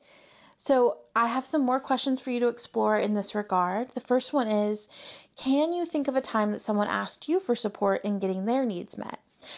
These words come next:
Kind of pull that memory up for yourself and think about when a time that that's happened where it felt absolutely fine for you. Like, not a problem. I don't feel offended by this.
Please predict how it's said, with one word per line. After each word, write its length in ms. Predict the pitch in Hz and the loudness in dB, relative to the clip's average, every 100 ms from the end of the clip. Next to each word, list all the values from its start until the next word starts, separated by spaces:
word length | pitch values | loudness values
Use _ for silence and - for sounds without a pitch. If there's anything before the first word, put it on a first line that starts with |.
| - - | -16 -2
Kind 120 | 220 | 0
of 120 | 214 | 0
pull 460 | - - 294 294 285 | -6 -4 0 2 2
that 300 | 269 233 - - | 2 2 -4 -2
memory 640 | 220 220 247 240 220 214 | 0 2 0 0 0 -2
up 280 | - 185 - | 0 -2 -2
for 140 | - 202 | -6 -2
yourself 640 | 185 185 180 185 269 - - - - - _ | -2 -2 0 2 0 -4 -20 -20 -20 -20 _
and 260 | 269 277 254 | 2 2 0
think 440 | - - 311 349 | -6 -2 -2 2
about 720 | 427 415 247 233 233 - - - _ _ _ _ - | 0 2 4 4 2 -4 -8 -10 _ _ _ _ -10
when 640 | 226 214 226 269 311 370 415 - | -6 -2 2 2 2 0 -4 -2
a 80 | 247 | -4
time 320 | 240 - 254 | -2 -2 0
that 100 | 240 | 2
that's 220 | 226 208 | 0 0
happened 500 | - 202 196 202 196 | 0 -2 0 0 0
where 200 | 208 214 | 0 0
it 120 | 208 208 | 0 0
felt 380 | - 254 - - | 0 2 0 -6
absolutely 880 | - 233 - - 339 330 262 254 254 | -6 -6 -8 -2 0 0 0 -2 -2
fine 380 | 240 - 202 196 | -2 0 0 0
for 160 | 214 208 | -4 -6
you. 400 | - - - 247 _ _ | -6 -8 -10 -12 _ _
Like, 300 | 233 208 - _ _ _ _ | 0 0 -6 _ _ _ _
not 320 | 226 196 190 | -2 2 2
a 40 | |
problem. 680 | 254 233 214 214 233 233 240 - | 0 2 0 0 0 0 -2 -4
I 60 | |
don't 280 | 190 208 208 | -2 -2 -2
feel 140 | 220 | -2
offended 360 | 190 - 247 254 | -4 -2 0 2
by 180 | 233 226 | 2 2
this. 380 | 226 226 220 | 2 0 -2